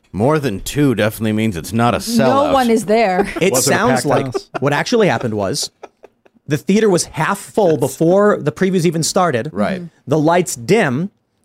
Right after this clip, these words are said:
Speaker 3: and they're like, "Theater's half empty."
Speaker 1: Yeah.
Speaker 3: Then before the movie actually starts, there's, like,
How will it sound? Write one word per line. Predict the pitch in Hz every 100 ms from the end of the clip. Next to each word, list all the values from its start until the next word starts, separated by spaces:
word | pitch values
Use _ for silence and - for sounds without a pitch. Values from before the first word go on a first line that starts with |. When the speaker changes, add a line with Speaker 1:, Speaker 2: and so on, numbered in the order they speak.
| -
Speaker 3:
and | 165
they're | 160
like, | 156 -
"Theater's | _ 107 104 123
half | 139 170
empty." | 190 294 427 240 _ _ -
Speaker 1:
Yeah. | 87 165 120
Speaker 3:
Then | 185 226
before | 170 160 208 214
the |
movie | 202 202 190
actually | 175 - 160
starts, | 151 - - 165 - - _
there's, | 123 156 151
like, | 147